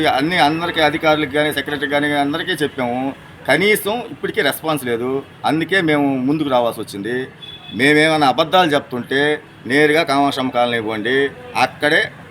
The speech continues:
ఆడవాళ్ళు చెప్తారు. మగవాళ్ళు చెప్తే అబద్ధాలు ఉంటాయి, ఆడవాళ్ళు అయితే నిజాయితీగా చెప్తారు.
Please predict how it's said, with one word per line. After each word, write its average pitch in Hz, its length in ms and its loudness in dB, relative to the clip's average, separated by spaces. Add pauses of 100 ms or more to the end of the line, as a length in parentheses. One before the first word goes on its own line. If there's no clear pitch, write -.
(300)
ఆడవాళ్ళు 139 400 2
చెప్తారు. 110 640 -4 (100)
మగవాళ్ళు 135 340 2
చెప్తే 143 380 2
అబద్ధాలు 123 380 0
ఉంటాయి, 117 280 -2
ఆడవాళ్ళు 139 340 2
అయితే 156 120 -4
నిజాయితీగా 143 460 2
చెప్తారు. 113 540 -6